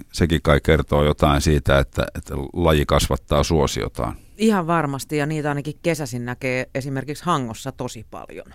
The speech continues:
Speaker 1: Joo.
Speaker 2: Siellä eriväriset leijat lentelee Hankoniemen rannoilla. Niitä
Speaker 1: Ja ti-
Speaker 2: on, niitä on ihan tosi paljon siellä.
Speaker 1: Ja tietysti pyritään vähän ke-, keskittymään myös siihen, että kun tämmöistä liikuntahenkistä ohjelmaa tehdään, että,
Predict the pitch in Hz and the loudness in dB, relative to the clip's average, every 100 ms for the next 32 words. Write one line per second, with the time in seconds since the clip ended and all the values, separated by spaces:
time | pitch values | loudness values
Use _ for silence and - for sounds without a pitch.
0 | - 90 82 65 - 165 135 139 - - | -4 0 0 0 -6 -2 0 -2 -6 -20
1 | - - - - 147 139 127 127 143 - | -20 -20 -14 -6 -4 -2 -4 -4 -6 -8
2 | - - 139 143 123 - 135 127 117 110 | -20 -12 -2 0 0 -2 -4 -4 -4 -6
3 | 104 - - - - - - - - 139 | -8 -10 -20 -20 -20 -20 -20 -20 -14 -8
4 | 127 120 120 85 117 98 - - - - | -6 -6 -8 -10 -10 -12 -20 -20 -20 -20
5 | _ - - 131 139 127 123 110 85 101 | _ -20 -16 -4 -2 -2 -4 -8 -6 -6
6 | - - - - - 160 156 151 - 107 | -8 -20 -20 -20 -8 0 2 0 -6 -6
7 | 165 156 156 156 151 151 123 - 55 50 | -4 -2 -2 -2 -4 -4 -6 -8 -10 -12
8 | - - - - - 117 110 101 117 - | -16 -20 -20 -8 6 10 10 8 4 8
9 | 123 117 120 117 117 110 - - 76 113 | 8 10 10 10 10 8 6 -6 -10 -10
10 | - - 120 113 - - 104 107 107 107 | -8 -4 6 6 6 2 8 10 12 10
11 | 101 - 107 87 87 82 87 87 85 73 | 8 8 10 10 8 6 2 4 4 2
12 | - - - 104 98 107 120 117 101 95 | -14 -20 -2 6 8 10 10 10 10 10
13 | 95 95 76 87 - 87 104 92 90 95 | 10 8 4 -8 -2 6 8 8 8 10
14 | 101 95 92 90 82 85 104 90 85 78 | 10 10 10 10 8 8 10 8 10 8
15 | 76 78 - 82 | 8 4 4 2